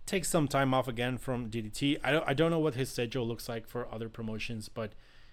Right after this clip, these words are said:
he's someone that tends to come and go. Um,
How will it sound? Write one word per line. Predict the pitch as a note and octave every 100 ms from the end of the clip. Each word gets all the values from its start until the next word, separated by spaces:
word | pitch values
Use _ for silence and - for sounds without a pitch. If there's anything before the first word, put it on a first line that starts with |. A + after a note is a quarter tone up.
| -
he's | - D#3 D3 C3
someone | C#3 C3
that | C3 B2 -
tends | C#3 C3+
to | C3
come | - A#2+
and | A2
go. | B2+ C#3 C#3 - - - - - - - -
Um, | A#2+ A#2 A2 G#2 G2